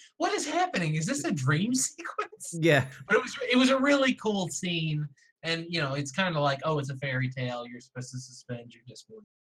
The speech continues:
Speaker 2: I really like the apartment. Like, my dream place to live is a, is some, is, like, an apartment like that in the
Speaker 1: It'd be
Speaker 2: city.
Speaker 1: cool to live over a movie theater. I'm sure it would get old fast, but it seemed really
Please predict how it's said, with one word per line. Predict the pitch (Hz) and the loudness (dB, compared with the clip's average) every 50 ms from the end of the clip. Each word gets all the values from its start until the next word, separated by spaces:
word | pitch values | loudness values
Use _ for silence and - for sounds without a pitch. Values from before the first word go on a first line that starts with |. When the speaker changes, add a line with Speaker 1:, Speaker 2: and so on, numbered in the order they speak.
| _ _ _ _ - | _ _ _ _ -4
Speaker 2:
I | 110 | -2
really | 127 120 117 127 147 139 120 113 | -2 -2 -2 -2 -2 0 -2 -2
like | 101 98 98 92 - | -2 -2 -4 -6 -6
the | 95 92 | -8 -10
apartment. | 85 73 - 85 76 55 - 76 78 69 69 69 - _ _ _ _ _ _ _ _ _ _ _ | -10 -8 -8 -8 -8 -8 -8 -8 -10 -10 -12 -14 -20 _ _ _ _ _ _ _ _ _ _ _
Like, | - 113 117 107 104 - | -2 -2 -2 -2 -4 -4
my | 110 117 110 113 120 135 143 143 | -2 0 0 2 0 0 -2 -4
dream | 135 120 - 107 113 113 117 117 117 117 117 113 110 104 - _ _ _ _ _ _ _ _ | -4 -6 -4 -4 -2 -2 -2 -2 -4 -4 -6 -6 -8 -10 -14 _ _ _ _ _ _ _ _
place | - 110 104 107 107 104 - | -6 -6 -4 -4 -6 -8 -10
to | - 92 | -14 -12
live | 92 92 95 98 101 101 95 95 - - _ _ _ _ _ - | -8 -4 -4 -2 -2 -4 -4 -8 -14 -20 _ _ _ _ _ -14
is | 87 - 101 | -12 -10 -10
a, | 92 82 - - - - _ - | -10 -10 -12 -20 -20 -20 _ -16
is | - - - | -12 -12 -4
some, | - 190 214 226 - | -4 -4 -4 -4 -8
is, | - 156 147 139 | -8 -6 -6 -4
like, | 143 147 135 135 | -6 -6 -6 -6
an | 131 | -6
apartment | 113 - - 127 123 113 110 104 101 | -6 -4 -2 -2 -2 -2 -4 -4 -4
like | 92 87 - | -6 -6 -6
that | 92 87 80 - - - _ _ _ _ _ _ _ _ _ _ _ _ 98 | -8 -8 -8 -8 -10 -14 _ _ _ _ _ _ _ _ _ _ _ _ -4
in | 101 98 92 | -4 -2 -2
the | 87 | -4
Speaker 1:
It'd | - - - 190 | -6 -4 -2 0
be | 220 - | 0 2
Speaker 2:
city. | - 269 | 0 0
Speaker 1:
cool | 240 214 | 0 2
to | 196 | 2
live | 190 196 180 180 | 2 4 4 4
over | 190 180 156 139 131 | 4 4 4 4 4
a | |
movie | 131 139 151 139 127 127 - | 6 6 4 4 2 -2 -4
theater. | - 107 107 113 110 117 | -10 -12 -10 -8 -4 2
I'm | 143 156 | 2 2
sure | 143 - 214 202 | 4 4 2 2
it | 185 165 | 4 2
would | 147 135 127 | 2 2 2
get | 135 127 | 2 2
old | 120 123 131 127 127 131 | 2 0 0 0 -2 -2
fast, | - 117 110 110 110 - - _ | -6 -8 -8 -8 -10 -12 -10 _
but | 120 117 | -10 -10
it | - - | -8 -10
seemed | - - 131 131 131 135 | -8 -4 0 0 0 -2
really | - - | -4 -8